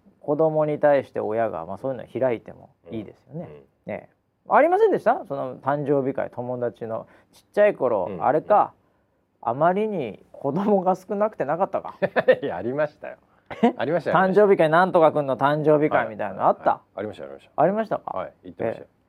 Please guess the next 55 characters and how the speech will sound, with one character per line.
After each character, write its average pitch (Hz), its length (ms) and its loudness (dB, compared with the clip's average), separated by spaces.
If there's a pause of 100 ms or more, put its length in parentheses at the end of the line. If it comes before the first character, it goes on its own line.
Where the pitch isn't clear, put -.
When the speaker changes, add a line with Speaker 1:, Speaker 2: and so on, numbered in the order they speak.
Speaker 2:
は 73 80 -12
い。 - 100 -18
Speaker 1:
い - 60 -10
や、 240 80 4
僕 294 180 6
も 330 80 6
な 330 120 8
ん 269 40 -2
か 165 120 4
ね、 190 320 -4
Speaker 2:
う - 60 -20
ん。 - 120 -16
Speaker 1:
あ 165 220 -2
の 156 500 -2
ー、 - 20 -6
も 156 60 -8
う 156 40 -8
す - 180 -12
ご 202 180 2
い 220 40 4
昔 120 280 -4
の 110 100 -14
小 123 220 2
学 123 180 0
校 107 180 -14
の - 20 -
時 - 240 -20
と - 100 -16
か - 140 -8
だ 175 80 -2
っ 175 40 -10
た 226 120 0
ら、 202 60 4
Speaker 2:
う 170 40 2
ん。 - 20 -4
Speaker 1:
な 180 80 0
ん 151 40 -8
か、 127 160 2 (400)
ま 196 80 4
あ、 190 40 4
僕 202 180 6
の、 214 680 6
な 190 120 0
ん 160 40 -4
て - 60 -10
い 101 40 -10
う - 20 -12
の 78 60 -14
か 90 100 -10
な、 135 260 -10
あ 117 120 -14
の、 123 100 -10
周 131 320 2
り 127 80 -4
も 117 260 -8